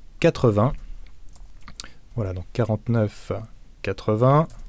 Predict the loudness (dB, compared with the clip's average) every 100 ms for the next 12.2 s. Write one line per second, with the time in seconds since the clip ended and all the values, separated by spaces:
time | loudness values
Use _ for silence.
0 | -14 -14 -16 -14 -14 -12 -4 0 2 0
1 | 0 0 2 2 2 0 2 0 0 0
2 | 0 -2 -6 -6 -6 -10 -6 -6 -2 4
3 | 4 2 -6 -18 -18 -18 -18 -14 -10 -8
4 | -8 -10 -6 2 6 8 8 8 6 4
5 | 6 6 6 6 4 4 -2 -12 -16 -14
6 | -14 -14 -14 -14 -14 -16 -20 -18 -18 -16
7 | -16 -10 -2 0 6 8 8 8 4 2
8 | 4 6 6 6 4 4 2 -2 -4 -4
9 | -2 0 2 2 0 -2 -2 -6 -10 -8
10 | -10 -10 -12 -14 -16 -20 -20 -16 -12 -10
11 | -2 0 0 0 -4 -2 -2 -2 0 4
12 | 6